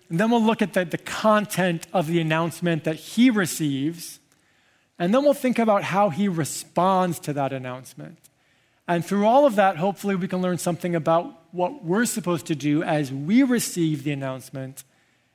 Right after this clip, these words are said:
and how we process from there. So let's kick it off in Luke chapter one.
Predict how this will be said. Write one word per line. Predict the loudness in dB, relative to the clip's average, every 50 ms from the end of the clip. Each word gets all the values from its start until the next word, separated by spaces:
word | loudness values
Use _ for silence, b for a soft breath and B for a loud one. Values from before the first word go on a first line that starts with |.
| _ _ _ _ _ _
and | -8 -6 -2
how | 0 0 0
we | 0 0 -2
process | -4 -4 -4 -4 -4 -4 -6 -10 -10 -10
from | -12 -12 -12 -10
there. | -10 -10 -10 -12 -16 -20 _ _ _ _ _ _ _ _ _ _ _ _ _ _ _ _ _ -16 b b b b b
So | 2 4 4 4 4
let's | 0 -4 0
kick | 0 2 4
it | 6
off | 6 6 4 4 0 -6 -2 0
in | 2 2 4 2
Luke | 4 4 2 2 0 -4 -12 -12
chapter | -2 0 0 0 2 0 -2 -2 -2
one. | 0 2 4 4 6 4 4 2 0 -2